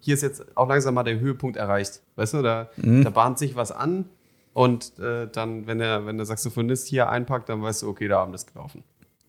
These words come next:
Speaker 2: Ja, genau. Und
Speaker 1: Die
Speaker 2: ich finde,
Speaker 1: Stimmung
Speaker 2: das Saxophon, was das, was das Saxophon sehr gut macht,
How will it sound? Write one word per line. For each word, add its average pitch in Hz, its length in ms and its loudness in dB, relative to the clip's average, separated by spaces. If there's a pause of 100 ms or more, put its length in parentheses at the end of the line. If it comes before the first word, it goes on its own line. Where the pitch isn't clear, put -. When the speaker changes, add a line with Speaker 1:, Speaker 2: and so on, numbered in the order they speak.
(240)
Speaker 2:
Ja, 113 400 6
genau. 104 360 4
Und 135 140 8
Speaker 1:
Die 110 60 6
Speaker 2:
ich 101 80 6
finde, 185 160 4
Speaker 1:
Stimmung 156 100 4
Speaker 2:
das 151 60 0
Saxophon, 160 480 2
was 139 140 4
das, - 280 0 (240)
was 123 200 4
das 131 140 4
Saxophon 139 440 6
sehr 139 240 8
gut 131 160 2
macht, 117 340 4